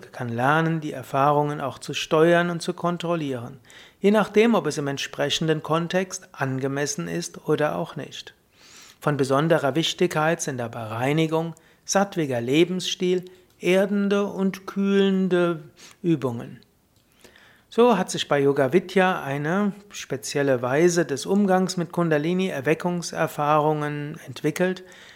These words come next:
die sehr, sehr hilfreich ist. Dieser spezielle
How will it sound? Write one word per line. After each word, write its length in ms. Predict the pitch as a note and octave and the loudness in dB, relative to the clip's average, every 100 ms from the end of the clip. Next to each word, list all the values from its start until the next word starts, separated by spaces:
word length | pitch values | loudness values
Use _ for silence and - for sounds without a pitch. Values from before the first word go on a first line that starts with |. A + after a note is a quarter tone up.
| _ - | _ -4
die 100 | A3 | -2
sehr, 280 | - D#3 | -2 -4
sehr 160 | D3+ F#3 | -2 -4
hilfreich 600 | D3 F3 - - A#2+ A2+ | 2 0 0 -8 -8 -8
ist. 380 | D#3 - - - _ _ _ _ _ _ - | -10 -12 -18 -20 _ _ _ _ _ _ -6
Dieser 380 | C#3 C#3 B2+ | -4 -2 -2
spezielle 960 | B2 - C#3 A#2+ - - D3+ F3 F3 E3+ | -4 -6 -6 -6 -10 0 4 6 4 2